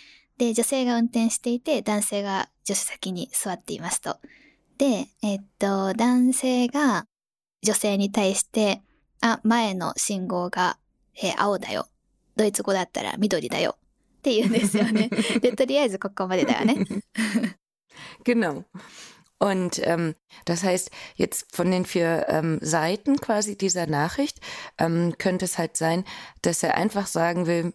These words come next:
Speaker 2: Selbstkundgabe steht hier, ne? „Ich hab es gesehen, ich wollt's dir sagen.“ Dann der Sachinhalt,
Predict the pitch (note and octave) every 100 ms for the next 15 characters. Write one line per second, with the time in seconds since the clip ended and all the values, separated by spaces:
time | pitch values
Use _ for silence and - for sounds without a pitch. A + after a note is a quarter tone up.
0 | _ - D3 E3 - - - - G#3+ -
1 | F#3 F3+ - F#3+ F#3 F#3 E3 F3+ - -
2 | - D3 F3 - - C#3+ D#3 F#3+ - _
3 | _ - E3+ D#3+ D#3 - D3 D3+ D3+ G3+
4 | E4 _ _ _ _ _ _ _ - F3+
5 | F3 E3 - E3 D3+ - G#3 G#3 A3+ C#4